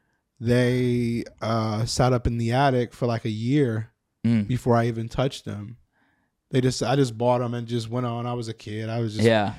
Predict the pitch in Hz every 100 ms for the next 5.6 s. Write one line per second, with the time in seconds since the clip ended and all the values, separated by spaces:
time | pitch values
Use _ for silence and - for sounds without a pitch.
0 | - _ _ _ _ _ 120 117 110 104
1 | 175 208 127 135 110 120 _ - 143 123
2 | 104 - 123 - 143 160 156 - - _
3 | 143 127 123 120 113 - - _ _ -
4 | 120 107 107 143 127 127 127 123 120 117
5 | 120 113 104 117 107 117